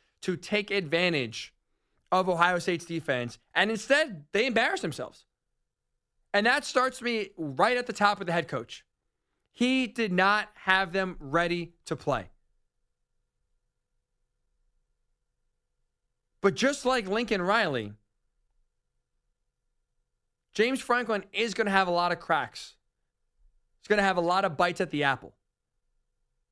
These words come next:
So I'm gonna put him second on this list. I don't have a lot of confidence. I wish I could. Trust me. As a Penn State alum, I want nothing more than to make the college football playoff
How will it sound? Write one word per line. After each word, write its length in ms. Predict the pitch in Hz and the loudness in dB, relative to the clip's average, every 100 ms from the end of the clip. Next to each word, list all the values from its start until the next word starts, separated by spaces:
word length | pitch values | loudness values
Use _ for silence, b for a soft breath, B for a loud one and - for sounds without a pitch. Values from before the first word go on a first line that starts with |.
| _ _ _ _ _ _ _ | _ _ _ _ _ _ _
So 120 | - 202 | 0 0
I'm 60 | |
gonna 120 | 285 | 2
put 160 | 214 294 | 0 0
him 100 | 233 | 0
second 520 | 196 - 262 262 190 | -6 0 0 2 -2
on 200 | 170 196 | 0 0
this 160 | 196 180 | 0 -2
list. 140 | 185 | 0
I 140 | 147 202 | 0 2
don't 260 | 160 262 | 2 2
have 160 | 269 208 | 2 0
a 40 | |
lot 140 | 170 143 | 0 -2
of 80 | 135 | -2
confidence. 400 | 127 104 85 - | -6 -6 -14 -2
I 120 | 214 | 0
wish 220 | 240 311 302 | 2 0 0
I 120 | 277 | 0
could. 320 | - 262 - - _ - | 0 -2 -2 -14 _ 2
Trust 300 | 269 262 - | 4 4 -2
me. 100 | 110 _ _ _ _ _ _ | -14 _ _ _ _ _ _
As 140 | - 190 | -2 2
a 40 | |
Penn 280 | - - 277 | 4 4 2
State 160 | 240 | 2
alum, 180 | 240 220 | 0 0
I 160 | 190 247 | 0 0
want 220 | 233 220 | 0 0
nothing 320 | 214 220 226 | 0 0 0
more 200 | 202 208 | 0 0
than 140 | 190 185 | 0 -2
to 140 | 190 | -2
make 240 | 170 190 208 | -2 -2 -2
the 80 | |
college 360 | 196 196 196 196 | 0 2 2 -2
football 260 | 190 185 180 | -2 -2 0
playoff 440 | 185 175 170 170 | 0 2 2 -2